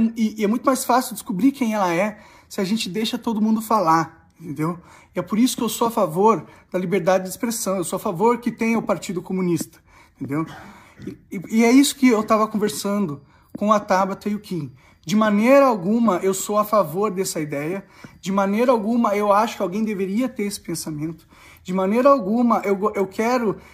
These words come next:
que alguém pense assim, entendeu? E eu de maneira alguma seria amigo de alguém que pensa dessa maneira,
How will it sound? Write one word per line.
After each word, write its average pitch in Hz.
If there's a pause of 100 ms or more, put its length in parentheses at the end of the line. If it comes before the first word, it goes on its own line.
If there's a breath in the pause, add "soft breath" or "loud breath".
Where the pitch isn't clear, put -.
(160 loud breath)
que 185
alguém 180
pense 220
assim, 165 (140)
entendeu? 180 (400 loud breath)
E 190
eu 220
de 214
maneira 254
alguma 285
seria 285
amigo 285
de 302
alguém 269 (160 loud breath)
que -
pensa 320
dessa 311
maneira, 262